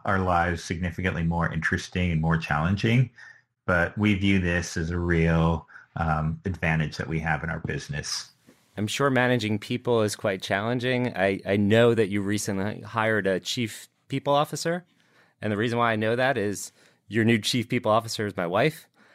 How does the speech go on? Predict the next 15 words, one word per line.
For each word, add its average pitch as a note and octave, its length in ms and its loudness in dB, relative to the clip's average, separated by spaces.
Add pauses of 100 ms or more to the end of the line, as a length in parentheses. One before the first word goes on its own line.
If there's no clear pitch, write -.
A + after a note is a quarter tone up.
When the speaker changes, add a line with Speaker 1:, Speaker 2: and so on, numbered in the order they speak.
(200)
Speaker 2:
Um, G#2 500 0
so, A2 460 2
uh, G#2 380 4 (420)
I, A#2 200 0
I A2+ 120 2
know C3 400 4
from B2 400 0
talking A#2 640 -2
with, A2 320 -2
uh, G#2 420 4
with G#2 220 -4
my G2+ 140 2
wife G#2 440 2
that G2 240 2
you've, G2 480 -4